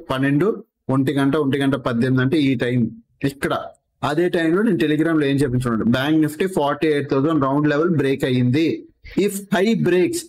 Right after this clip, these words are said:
if high breaks, మీరైతే సిఈ plan చేయండి, Up side momentum ఉంటాది. దాని తర్వాత good profit, profit కూడా good profit వచ్చింది, Book, book it అని కూడా చెప్పాను. So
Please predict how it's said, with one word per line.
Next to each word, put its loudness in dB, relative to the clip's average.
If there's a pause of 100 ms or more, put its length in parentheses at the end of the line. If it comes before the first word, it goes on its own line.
(140)
if -2 (200)
high 2 (200)
breaks, 0 (540)
మీరైతే 0
సిఈ 2 (100)
plan -2
చేయండి, 0 (240)
Up -8
side 0
momentum 0
ఉంటాది. 0 (680)
దాని 0
తర్వాత -2
good -2
profit, -2
profit -2
కూడా 0
good -6
profit -2
వచ్చింది, 0 (120)
Book, -2 (300)
book -2
it -2
అని 0
కూడా 0
చెప్పాను. -4 (440)
So 0